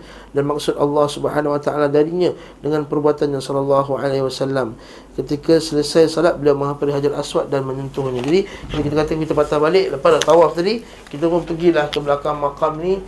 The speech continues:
untuk kita salat. Okey. Memanglah nak dapat ngam-ngam betul dekat sini tak boleh. Ha, jangan buat perangai. Orang tengah tawaf sini, nak tawaf, nak sembahyang kat sini.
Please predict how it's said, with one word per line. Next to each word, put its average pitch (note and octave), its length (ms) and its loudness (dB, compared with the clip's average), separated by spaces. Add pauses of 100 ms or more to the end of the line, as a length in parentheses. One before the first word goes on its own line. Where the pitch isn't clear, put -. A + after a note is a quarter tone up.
(340)
untuk C#3+ 320 -8
kita D3 240 -4
salat. B2 560 -2
Okey. B2+ 320 -2 (1400)
Memanglah F#3+ 480 4
nak D3 160 0
dapat C#3+ 480 2
ngam-ngam D3 560 0
betul D3+ 160 -2
dekat C#3 160 -2
sini D#3+ 160 -4
tak D3 160 2
boleh. C#3 640 2 (240)
Ha, B2 320 0
jangan E3+ 240 4
buat B2+ 160 0
perangai. C#3+ 720 0
Orang E3+ 160 2
tengah E3+ 240 0
tawaf E3+ 400 4
sini, F#3 240 -4
nak F#3 160 -2
tawaf, D#3+ 240 2
nak D#3+ 160 -8
sembahyang D3+ 320 -2
kat C#3+ 80 -6
sini. B2+ 400 -10